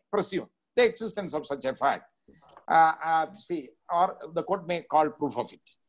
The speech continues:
Uh, unless and until it is pro-, disproved, or the court may call for proof of it.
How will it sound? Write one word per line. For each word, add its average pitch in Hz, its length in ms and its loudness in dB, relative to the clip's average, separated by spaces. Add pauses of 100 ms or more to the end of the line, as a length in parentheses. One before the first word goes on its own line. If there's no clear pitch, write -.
(720)
Uh, 131 180 2 (280)
unless 214 260 2
and 175 160 4
until 156 220 2
it - 20 2
is 147 380 -6
pro-, 147 420 2
disproved, 143 500 4
or 202 220 6
the 170 100 0
court 151 240 0
may 165 300 -4
call 143 220 6
for 208 220 2
proof 160 280 -4
of 120 140 -6
it. - 60 -20